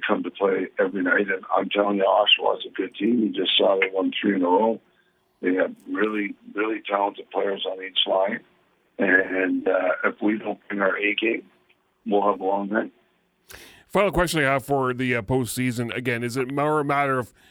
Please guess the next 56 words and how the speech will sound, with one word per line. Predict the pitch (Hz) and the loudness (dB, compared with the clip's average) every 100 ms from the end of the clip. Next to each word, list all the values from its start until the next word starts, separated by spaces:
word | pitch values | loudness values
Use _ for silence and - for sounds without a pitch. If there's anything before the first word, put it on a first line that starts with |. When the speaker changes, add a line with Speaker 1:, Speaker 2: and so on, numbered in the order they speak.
| _ | _
Speaker 2:
your | 127 131 | -4 -2
seeding? | - 143 147 151 139 | 0 -2 0 -2 -2
Uh, | 120 123 | -2 -4
wh-, | 135 - | -6 -6
or | 113 107 - 139 | -8 -8 -14 -8
do | 120 | 0
you | 165 175 | 4 4
have | 156 143 | 2 0
a | |
concern | 139 123 160 151 | -2 -2 0 0
about | 135 139 | 2 0
your | 135 123 | 0 -4
seeding, | 135 135 127 110 - - - | -2 -2 -2 -4 -12 -14 -4
uh, | 113 110 | 0 0
at | 107 120 | 0 -2
some | 139 127 | -2 -2
point | 135 139 123 | 0 0 -2
during | 123 127 | -4 -4
the | |
course | 123 131 123 | -2 -4 -4
of | |
the | 120 | -6
second | 143 131 127 | -4 -4 -4
half, | 123 143 170 | -2 -2 -4
or | 127 120 117 113 - _ | -2 0 0 -4 -12 _
do | - | -4
you | 131 | -2
just | 120 120 | -2 -4
let | 120 | -4
the | |
chips | 107 127 - | -2 -2 -2
kind | - 117 | -4 -4
of | 110 | -2
fall | 123 117 | -2 0
where | 107 | -2
they | 101 | -4
may? | 101 92 92 _ _ _ _ _ _ _ _ _ _ - | -4 -8 -10 _ _ _ _ _ _ _ _ _ _ -2
Speaker 1:
Yeah, | 110 104 | 2 4
I | 104 | 2
don't | 101 | -2
worry | 92 90 90 | -8 -10 -10
about | 85 87 - | -12 -14 -12
that. | 92 98 | -12 -12
As, | 98 - 98 104 | -14 -16 -8 -6
as | |
I | 104 101 - | -4 -6 -6
say | 95 | -6
all | 90 | -6
the | 87 87 | -10 -10
time, | 87 90 87 _ _ _ _ - - _ _ _ _ _ _ _ - | -8 -8 -10 _ _ _ _ -20 -20 _ _ _ _ _ _ _ -8
you | - | 2
know, | 104 | 2
you | 107 107 | 4 0
look | 110 | -2
at | 104 104 | -2 -2
the | 107 | 0